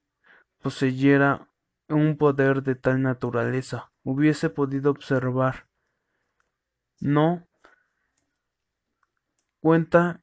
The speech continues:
y tres, sino sesenta y dos,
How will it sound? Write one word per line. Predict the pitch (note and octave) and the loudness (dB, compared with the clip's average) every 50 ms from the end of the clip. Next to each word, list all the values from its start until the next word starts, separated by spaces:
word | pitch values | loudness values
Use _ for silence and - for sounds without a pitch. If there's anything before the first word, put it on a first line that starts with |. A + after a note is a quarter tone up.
| _ | _
y | - - D3 C#3+ C#3+ C#3 C3+ C3+ C3 C3 C3 C3 B2+ C3 B2+ B2+ B2+ B2+ B2+ - - _ _ _ _ _ _ _ _ _ _ _ _ _ | -8 -4 0 2 2 2 2 2 2 0 0 0 0 0 -2 -2 -4 -6 -8 -10 -16 _ _ _ _ _ _ _ _ _ _ _ _ _
tres, | - D3+ C#3+ D3+ D#3 D#3+ D#3 - | 0 4 4 6 6 4 2 -4
sino | - - - - C#3 C3+ C3+ C#3+ D3 D#3 D#3+ E3 | -10 -12 -8 -6 -4 -2 -2 0 0 0 0 -2
sesenta | E3 - - - - - - - - B2+ B2 - - - - D#3+ D#3 D#3+ D#3+ D#3 - - C#3 A#2+ A#2 A#2 - _ _ _ _ _ _ _ _ _ _ _ _ _ _ _ _ _ | -4 -8 -14 -20 -20 -20 -16 -12 -10 -10 -10 -10 -14 -8 -4 -2 -2 -2 -2 -4 -8 -8 -8 -8 -8 -10 -16 _ _ _ _ _ _ _ _ _ _ _ _ _ _ _ _ _
y | D#3 C#3+ C#3 C3+ C3 | -8 -6 -6 -6 -6
dos, | C3 C3+ C3+ C#3 C#3 C3+ - - - - _ | -6 -6 -4 -4 -6 -6 -10 -14 -20 -20 _